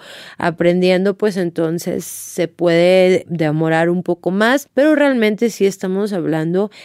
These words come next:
de noticias importantes en, en tu vida, ¿no? En donde hay ciertas negociaciones, trabajito en equipo por ahí. Entonces, por eso es importante que muestres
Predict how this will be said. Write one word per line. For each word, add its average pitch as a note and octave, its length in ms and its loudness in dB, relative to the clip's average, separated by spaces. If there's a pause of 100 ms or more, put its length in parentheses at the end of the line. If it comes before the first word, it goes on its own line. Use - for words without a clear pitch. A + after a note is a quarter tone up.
(140)
de E3+ 160 -2
noticias E3+ 720 -2
importantes E3 1040 -4
en, - 220 -8 (380)
en E3+ 200 -2
tu E3+ 180 -2
vida, G3 440 2
¿no? G3 260 0
En F3 200 -2
donde D3+ 680 -4 (220)
hay F3+ 260 2
ciertas G3 640 0 (100)
negociaciones, A3+ 1300 2
trabajito F3+ 800 2 (140)
en D#3+ 160 -4
equipo F#3+ 560 -4
por E3+ 260 -2
ahí. F3+ 480 2
Entonces, F3 520 -8
por D#3+ 200 -4
eso D#3+ 300 -4
es E3+ 240 -4
importante E3+ 720 -4
que D3+ 180 -4
muestres F#3+ 920 0